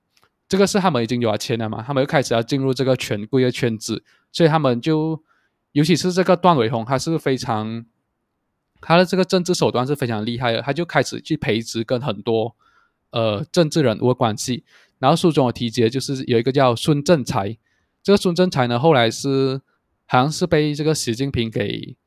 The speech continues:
给，给就是打垮掉了啦。就他一开始的时候，他是平步青云的这个人，然后他，他就开始结识这些人哦。然后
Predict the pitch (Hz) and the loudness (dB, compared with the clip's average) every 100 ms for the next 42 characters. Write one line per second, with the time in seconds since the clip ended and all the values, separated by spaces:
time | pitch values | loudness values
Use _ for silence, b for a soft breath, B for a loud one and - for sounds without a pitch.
0 | _ _ _ _ _ - 117 110 - - | _ _ _ _ _ -4 -2 -2 -6 -10
1 | - 113 107 107 120 123 - 131 123 _ | -6 -4 -4 -6 -8 -8 -2 -2 -4 _
2 | _ _ - 107 107 117 101 131 117 107 | _ _ -2 -2 0 0 0 0 2 0
3 | 113 - 143 156 147 147 127 123 117 131 | -4 -6 -4 0 0 2 2 2 0 0
4 | 120 120 - 143 117 110 135 - 120 110 | -2 -2 -2 -2 -4 -4 -6 -4 -8 -8
5 | 104 107 120 117 101 - _ 123 120 131 | -8 -6 -6 -6 -6 -12 _ -4 0 0
6 | 139 127 120 127 - 135 156 143 117 110 | 2 2 0 -4 -4 -4 0 -2 -2 -8
7 | - 110 - 143 139 135 117 110 120 135 | -2 -2 -2 -4 -2 0 0 -2 -4 -8
8 | b b b - 131 151 180 | b b b 0 2 2 0